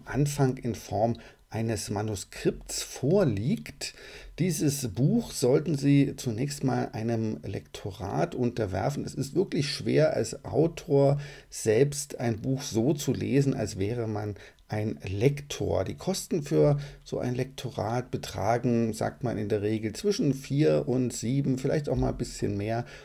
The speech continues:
Euro pro Normseite. Das hängt, äh, definitiv davon ab, ähm, wie gut Sie das Ganze geschrieben haben.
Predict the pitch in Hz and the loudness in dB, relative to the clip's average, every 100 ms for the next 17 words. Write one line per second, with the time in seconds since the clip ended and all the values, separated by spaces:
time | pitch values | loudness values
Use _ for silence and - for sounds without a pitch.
0 | - - 107 123 120 117 113 - 113 - | -20 -4 2 4 4 2 2 0 2 2
1 | - 107 104 98 160 202 180 110 117 143 | -2 -4 -2 2 4 4 4 4 4 4
2 | 147 113 - 117 139 139 - - - 123 | 0 -2 -2 0 0 0 -6 -10 -6 -2
3 | - - 147 - 151 147 - 139 143 - | -2 0 -2 0 0 0 0 -2 -2 -6
4 | 143 - 127 - 123 143 - - - - | -6 -2 -2 0 -2 -4 -8 -16 -10 -10
5 | - 110 110 113 95 127 123 143 196 190 | -6 -2 0 0 0 0 0 2 0 0
6 | - - 120 117 107 - 104 107 - - | -4 0 2 2 0 -2 -4 -2 -4 -6
7 | - - - 113 127 113 85 87 - - | -6 -8 -6 -2 2 2 0 -4 -6 -8
8 | 60 | -10